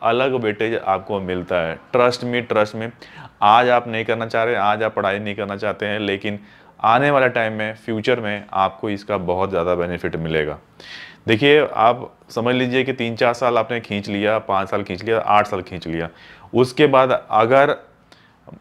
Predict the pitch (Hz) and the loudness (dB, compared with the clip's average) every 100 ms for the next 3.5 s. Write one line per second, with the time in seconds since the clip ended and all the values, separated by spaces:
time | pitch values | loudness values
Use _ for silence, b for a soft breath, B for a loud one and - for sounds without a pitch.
0 | _ _ - 123 160 139 123 123 127 - | _ _ -6 0 2 2 0 -2 -4 -6
1 | 123 - 131 120 117 117 110 113 - - | -6 -4 -2 -2 -2 -4 -2 -4 -4 -2
2 | 107 107 117 113 110 110 110 104 101 104 | 0 0 -2 -2 -4 -4 -4 -4 -4 -2
3 | 107 110 107 107 101 | -2 -2 -2 0 -2